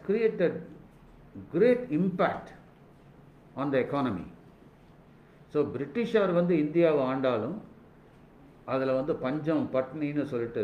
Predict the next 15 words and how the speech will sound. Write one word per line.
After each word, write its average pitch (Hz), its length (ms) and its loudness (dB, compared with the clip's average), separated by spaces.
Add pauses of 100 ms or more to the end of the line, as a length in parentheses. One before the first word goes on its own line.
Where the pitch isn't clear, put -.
ஸ்டார்வேஷன்ஸ் 131 720 -4
எல்லாம் 110 220 -6
பயங்கரமா 123 440 -2
ஆயிடுச்சு. 87 300 -8 (2750)
சரியான 139 420 0
விளைச்சல் 139 460 0
இல்ல, 123 120 -2 (1160)
அந்த 123 120 -2 (100)
டைம் 135 260 -2
பார்த்து 131 280 0 (560)
மான்சூனும் 139 640 -2
சரியா 123 320 2
செட் 120 260 -4
ஆகல, 113 240 -2 (1500)
நிறைய 156 240 2